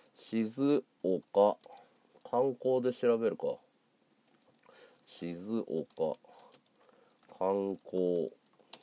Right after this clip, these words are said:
うん。えー、なんかあるかな？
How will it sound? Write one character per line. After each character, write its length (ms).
う 40
ん。 180
え 680
ー、 40
な 120
ん 160
か 200
あ 40
る 80
か 160
な？ 80